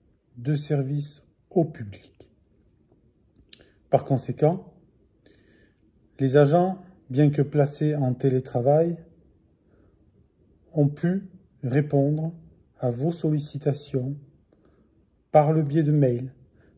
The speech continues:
par le biais de téléphone, et nous avons à ce jour comptabilisé environ deux mille cinq cents appels. Le centre de formation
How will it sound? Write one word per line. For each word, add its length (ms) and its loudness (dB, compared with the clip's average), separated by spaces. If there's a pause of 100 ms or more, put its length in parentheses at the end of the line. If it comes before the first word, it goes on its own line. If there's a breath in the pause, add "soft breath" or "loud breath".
par 200 6
le 120 0
biais 200 0
de 100 0
téléphone, 720 -2 (840 soft breath)
et 100 2
nous 200 4
avons 500 4
à 100 2
ce 180 -2
jour 420 -2 (360)
comptabilisé 1000 -2 (300)
environ 420 -2
deux 220 -2
mille 200 2
cinq 220 -4
cents 400 -8 (240)
appels. 400 -8 (2250 soft breath)
Le 120 -2
centre 360 2
de 80 -2
formation 720 -2